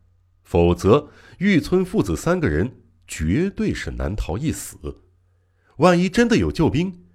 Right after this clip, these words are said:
地下室的入口设置的假人假手枪也能拖延一段时间。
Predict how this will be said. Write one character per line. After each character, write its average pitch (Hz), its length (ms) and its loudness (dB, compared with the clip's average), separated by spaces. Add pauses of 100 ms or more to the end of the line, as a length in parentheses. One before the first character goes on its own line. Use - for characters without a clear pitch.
(300)
地 170 160 2
下 202 160 2
室 190 140 0
的 160 80 2
入 185 220 0
口 78 400 0
设 165 260 4
置 - 140 -2
的 113 120 2
假 76 320 0
人 139 220 2
假 107 240 0
手 69 180 -8
枪 156 360 -2 (260)
也 71 140 -4
能 80 160 -2
拖 151 260 -2
延 101 160 2
一 98 80 0
段 101 160 -2
时 - 180 -10
间。 113 240 -6